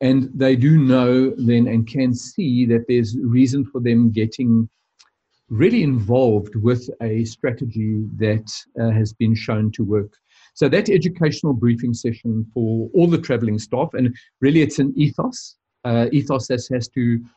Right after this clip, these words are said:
permeate through the, uh, team, from the athlete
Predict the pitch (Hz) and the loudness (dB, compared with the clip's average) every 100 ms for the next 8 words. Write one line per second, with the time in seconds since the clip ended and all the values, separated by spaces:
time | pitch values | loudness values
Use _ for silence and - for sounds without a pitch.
0 | _ - 131 123 117 117 _ - - 135 | _ -2 2 2 2 -2 _ -12 0 2
1 | 135 127 117 104 107 107 104 104 104 110 | 4 4 4 2 0 -2 -2 -2 -4 -4
2 | - 104 104 104 - 120 117 113 - - | -6 -4 -4 -6 -2 2 4 2 -4 -6
3 | 120 117 113 113 _ _ _ _ - 113 | 0 2 2 -2 _ _ _ _ -8 -2
4 | 123 - 143 | -2 -2 -6